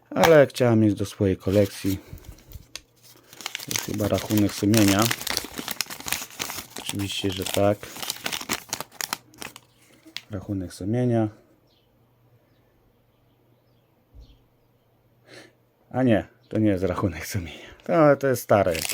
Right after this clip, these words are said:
O, do wyrzucenia. Dobra, Pro Street na P S dwa. Pierwsza giereczka. No, płyta taka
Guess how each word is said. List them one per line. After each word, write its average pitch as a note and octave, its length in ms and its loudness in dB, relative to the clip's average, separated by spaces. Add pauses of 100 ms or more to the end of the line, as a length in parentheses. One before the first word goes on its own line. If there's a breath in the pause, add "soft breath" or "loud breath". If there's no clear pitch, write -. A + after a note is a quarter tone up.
(720)
O, - 220 -8 (1000 loud breath)
do - 100 -12
wyrzucenia. E2+ 580 -8 (1120 loud breath)
Dobra, G2 240 6 (440 loud breath)
Pro D3 180 6
Street C#3 400 0 (1040 soft breath)
na A2 120 2
P A2 140 2
S F#2 120 2
dwa. G#2+ 300 6 (1500 loud breath)
Pierwsza - 320 -10
giereczka. G2 680 2 (2750 soft breath)
No, E3+ 340 2
płyta A2+ 400 -2
taka F#2 340 -4